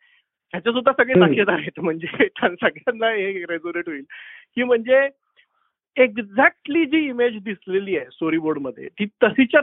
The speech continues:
Speaker 1: तशी जेव्हा तुम्हाला तुमच्या स्क्रीनवरती दिसते रेकॉर्डरमध्ये त्यावेळेला
Speaker 2: हम्म.
Speaker 1: म्हणजे आनंदाला पारावर उरत नाही असं आहे.
Speaker 2: खरोखर.
Speaker 1: तो,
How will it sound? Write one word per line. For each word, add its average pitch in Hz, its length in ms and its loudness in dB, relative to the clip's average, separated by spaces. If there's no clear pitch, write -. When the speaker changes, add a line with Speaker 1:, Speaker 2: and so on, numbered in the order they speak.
Speaker 1:
तशी 254 280 0
जेव्हा 226 300 0
तुम्हाला 202 460 -2
तुमच्या 185 480 -4
स्क्रीनवरती 165 600 -2
दिसते 143 480 -8
रेकॉर्डरमध्ये 131 680 -4
त्यावेळेला 185 760 6
Speaker 2:
हम्म. 233 220 -4
Speaker 1:
म्हणजे 180 320 -6
आनंदाला 196 600 -4
पारावर 180 440 -4
उरत 139 220 -12
नाही 117 140 -20
असं 139 140 -16
आहे. - 240 -20
Speaker 2:
खरोखर. 135 140 6
Speaker 1:
तो, 185 540 2